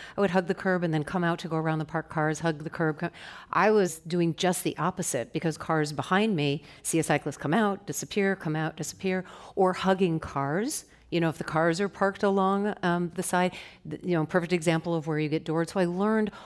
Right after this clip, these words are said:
all of the ways to, um, for instance, take a lane. Like, it's actually okay as a cyclist. It's legal, it's good, it's fine. You can take that lane like you're a car, and you're actually a lot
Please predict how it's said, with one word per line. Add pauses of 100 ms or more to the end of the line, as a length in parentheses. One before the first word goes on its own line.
(160)
all
of
the
ways
to, (340)
um,
for
instance, (300)
take
a
lane. (280)
Like,
it's
actually
okay
as
a
cyclist.
It's
legal,
it's
good,
it's
fine. (240)
You
can
take
that
lane (220)
like
you're
a
car,
and
you're
actually
a
lot